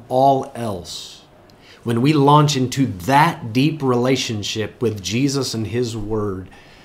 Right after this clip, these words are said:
then we no longer insist that, "Lord, you have to make my life work out the way I want it to." Rather, it's the opposite way. We say, "Lord, I want my life to work out the way you want it to.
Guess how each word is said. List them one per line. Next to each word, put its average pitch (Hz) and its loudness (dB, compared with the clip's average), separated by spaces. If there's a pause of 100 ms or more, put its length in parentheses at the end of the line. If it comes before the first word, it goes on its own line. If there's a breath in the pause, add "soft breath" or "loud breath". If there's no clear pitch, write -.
(2500 loud breath)
then 104 -10
we 107 -2
no 110 0
longer 117 0
insist 110 -2
that, 104 -8
"Lord, 113 2
you 117 2
have 120 0
to 110 -8
make 113 -4
my 113 -2
life 107 -2
work 110 -4
out 107 -4
the 107 -8
way 98 -8
I 113 -4
want 101 -10
it 90 -12
to." 101 -6 (320 loud breath)
Rather, 107 -4
it's - -8
the 104 -4
opposite 101 -4
way. 98 -8
We 98 -6
say, 101 -6
"Lord, 104 -4
I 107 -6
want 107 -6
my 107 -6
life 107 -6
to 104 -10
work 104 -8
out 104 -8
the 107 -12
way 101 -8
you 98 -6
want 95 -12
it - -20
to. 92 -10